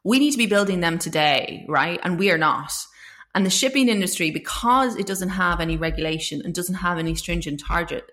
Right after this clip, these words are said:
targets, it is far at the bottom of every regulator's list of who is going to get the green hydrogen, for example, in any country. So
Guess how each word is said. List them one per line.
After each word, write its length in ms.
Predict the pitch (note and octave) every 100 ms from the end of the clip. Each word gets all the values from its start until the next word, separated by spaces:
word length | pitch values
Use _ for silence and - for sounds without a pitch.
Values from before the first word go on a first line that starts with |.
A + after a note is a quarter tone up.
| _
targets, 600 | - E3+ E3+ C3 C3+ - - _ _ _ _ _ _
it 160 | A#3 A#3
is 680 | G3+ G3 F#3 E3+ D#3+ - - -
far 960 | - G3 F#3 F#3 F3+ F3 E3 E3 - F3
at 100 | F3+
the 60 |
bottom 500 | E3 E3 E3 D#3 D3 C#3
of 160 | E3 -
every 760 | F3 D#3+ E3 D#3 D3+ D3 C#3+ D#3+
regulator's 640 | E3+ E3 D#3+ D#3 D3+ D3
list 400 | D#3+ D3+ D3 -
of 140 | D#3 -
who 240 | F#3+ F3
is 100 | D#3+
going 240 | E3 D#3
to 60 | D#3+
get 180 | D3+ D3+
the 60 |
green 220 | D#3+ D#3+ D#3+
hydrogen, 540 | D#3 D#3+ C#3 C3+ C3+
for 120 | C#3+
example, 560 | C#3+ C#3+ D3 C#3+ C3+ -
in 120 | D#3
any 180 | C#3+ C#3+
country. 540 | D3 C#3+ - - - _ _ - - _ -
So 600 | - F#3+ F3 F3 F3